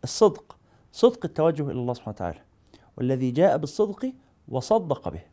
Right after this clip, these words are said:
الذي جاء بالصدق سيدنا محمد وصدق به سيدنا أبو بكر رضي الله عنه وأرضاه. النية قد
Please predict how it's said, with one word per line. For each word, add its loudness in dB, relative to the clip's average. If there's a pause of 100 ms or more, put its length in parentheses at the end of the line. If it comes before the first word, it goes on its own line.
(380)
الذي -6
جاء 0
بالصدق -4
سيدنا -6
محمد -2 (340)
وصدق -2
به -2
سيدنا -6
أبو -6
بكر -6 (320)
رضي -2
الله -4
عنه -6
وأرضاه. -16
النية 0 (320)
قد 4